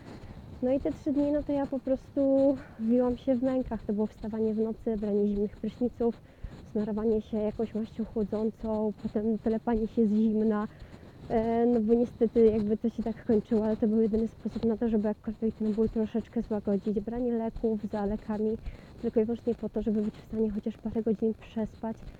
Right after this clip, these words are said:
No bo tak naprawdę ten sen to jest dla nas jedyna opcja na to, żeby się jakoś tam zrehabilitować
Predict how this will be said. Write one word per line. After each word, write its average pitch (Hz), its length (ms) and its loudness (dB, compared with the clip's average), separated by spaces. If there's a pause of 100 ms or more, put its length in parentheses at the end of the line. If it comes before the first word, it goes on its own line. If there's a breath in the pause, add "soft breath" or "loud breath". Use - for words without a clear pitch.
(320 loud breath)
No 226 60 0
bo 233 100 -2
tak 233 180 -4
naprawdę 226 420 -2
ten 220 180 0
sen 226 240 0
to 233 80 0
jest 226 120 2
dla 220 100 2
nas 220 160 0 (100)
jedyna 226 340 2
opcja 220 400 -2
na 220 40 0
to, 226 120 -2
żeby 214 200 0
się - 100 -8
jakoś 226 260 -2
tam 214 180 0
zrehabilitować 214 760 0